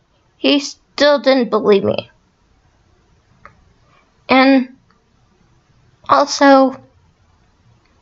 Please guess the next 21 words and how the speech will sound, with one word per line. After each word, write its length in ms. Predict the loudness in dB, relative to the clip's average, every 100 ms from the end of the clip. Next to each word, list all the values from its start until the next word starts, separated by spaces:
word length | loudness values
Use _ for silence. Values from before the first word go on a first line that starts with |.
| _ _ _ -20 _ _ _ _ _ _ _ _ _
he 200 | -2 0
made 320 | 2 2 4
me 300 | 4 2 -2 _ _ -14
sing 260 | -4 0
this 140 | 0 0
song 420 | -2 -2 -4 -8 -16 _ _ _ -2
called 360 | 2 2 0 -8 -12 -20 _ _ _ _ _ -6
Tennessee 460 | 0 0 0 -2
Waltz. 540 | 2 0 -2 -12 -16 -20 _ _ _ _ _ _ -2
And 160 | 0
if 140 | 0 0
you 80 | 0
don't 180 | 0
know 100 | 0
what 120 | -2 -2
that 140 | 0
is, 380 | 0 -2 -10 -16 _ _ _ _ _ _ _ _ -4
um, 500 | -2 0 -2 -6 -18 _ _ _ _ _ _
and 180 | -2 0
if 80 | 0
you're 280 | 0 -2